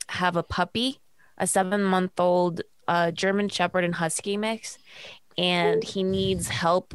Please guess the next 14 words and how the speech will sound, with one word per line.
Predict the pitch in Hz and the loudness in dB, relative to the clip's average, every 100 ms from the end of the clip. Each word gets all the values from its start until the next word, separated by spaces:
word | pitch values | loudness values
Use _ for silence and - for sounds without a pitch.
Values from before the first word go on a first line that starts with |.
| - | -8
because | 185 190 175 | -4 -2 -4
he's, | - 180 170 | -2 -2 0
like, | 170 160 - | -2 -2 -6
too, | - 180 180 180 175 170 - | -4 0 2 2 2 2 2
um, | 160 156 151 - - - | 0 0 -2 -6 -6 -2
possessive | 185 170 175 180 | 2 4 2 2
of | 175 165 | 0 0
his | 175 - | -4 -4
owners. | 156 165 208 240 240 - - _ _ - - - - - | -4 -2 0 0 -2 -6 -12 _ _ -20 -18 -18 -18 -12
So, | - - 190 180 175 - - - | -4 2 4 4 2 0 -4 -2
um, | 185 175 170 165 175 202 _ - - _ - 190 | 0 2 0 -2 -4 -8 _ -20 -20 _ -20 0
they | 185 | 2
were | 180 175 | 4 2
like, | 175 - | -2 -4